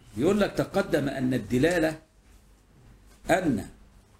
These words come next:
الدلاله في مفهوم الموافقه على حكم المسكوت قياسيه او لا". قلنا كده، الدلاله في مفهوم الموافقه هي دلاله لفظيه ولا دلاله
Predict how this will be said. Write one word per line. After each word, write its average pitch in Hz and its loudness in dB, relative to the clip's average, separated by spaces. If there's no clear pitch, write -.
الدلاله 139 -2
في 139 0
مفهوم 156 -2
الموافقه 135 0
على 120 2
حكم 170 -2
المسكوت 123 2
قياسيه 165 0
او 127 0
لا". 113 -2
قلنا 151 4
كده، 113 -4
الدلاله 143 0
في 143 4
مفهوم 151 0
الموافقه 120 0
هي 127 2
دلاله 175 2
لفظيه 180 -2
ولا 165 2
دلاله 143 0